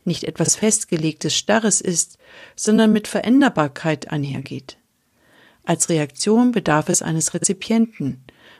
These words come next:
muss durch Blick und Stimme lebendig gemacht werden.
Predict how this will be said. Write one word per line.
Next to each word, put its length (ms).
muss 200
durch 220
Blick 420
und 120
Stimme 440
lebendig 560
gemacht 380
werden. 320